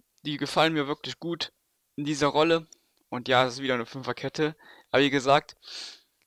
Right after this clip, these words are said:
die Außenverteidiger sind sehr offensiv im Angriff und ja, in der Defensive halt defensiv. Aber wie gesagt, im Grunde eigentlich eine Dreierkette. Ich kann auch gerne mein Team,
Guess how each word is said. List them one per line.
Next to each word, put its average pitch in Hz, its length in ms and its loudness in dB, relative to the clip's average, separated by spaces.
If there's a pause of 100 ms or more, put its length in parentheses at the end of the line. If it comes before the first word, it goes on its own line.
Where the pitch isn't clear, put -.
die 135 240 0
Außenverteidiger 143 720 0
sind 135 220 -10
sehr 147 220 4
offensiv 143 580 -4 (200)
im 139 160 -4
Angriff 147 560 -2 (180)
und 131 500 -6 (1000)
ja, 117 280 2 (200)
in 131 160 -6
der 127 80 0
Defensive 127 560 -6 (340)
halt 131 220 -4
defensiv. 139 500 -8 (1160)
Aber 139 180 2
wie 151 40 -6
gesagt, 139 380 -2
im 127 140 -12
Grunde 135 320 -4
eigentlich 127 240 -4
eine 131 80 -10
Dreierkette. 151 560 -4
Ich 120 100 -6
kann 147 160 -4
auch 131 100 -4
gerne 135 220 -6
mein 123 300 -8
Team, 139 280 -10